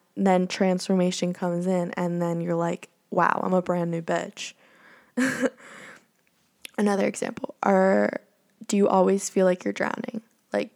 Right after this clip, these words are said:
do you always feel like you're, like, struggling, like, you're always going through so much, like, you don't know, you have no, like, support, like, you feel like you don't have anything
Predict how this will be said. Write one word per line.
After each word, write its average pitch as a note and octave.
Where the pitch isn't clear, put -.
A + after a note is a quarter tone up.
do -
you G2+
always -
feel -
like -
you're, F#3
like, -
struggling, F#3+
like, G3+
you're -
always F#3+
going F3+
through G3
so F#3
much, F3
like, F3+
you -
don't F3+
know, F3+
you G3
have F#3+
no, F#3
like, -
support, -
like, G3+
you G3
feel F#3+
like F#3+
you F#3+
don't F#3
have F3+
anything F#3